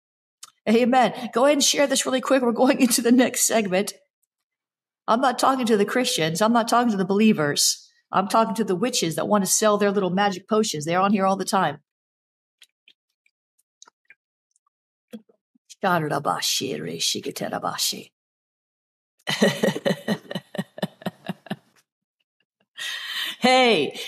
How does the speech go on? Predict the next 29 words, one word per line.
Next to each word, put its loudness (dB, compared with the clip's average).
share 2
this 0
quickly, -4
guys. 2
Ping -4
somebody 0
into 0
the 0
room. 2
Share -2
it 2
on, 2
uh, 2
TikTok, 0
Clubhouse, 2
Twitter. 0
Do 2
your 4
part. 0
I'm 4
working 0
hard 2
here. -4
Help 0
me -2
get -6
the 0
word 2
out. -2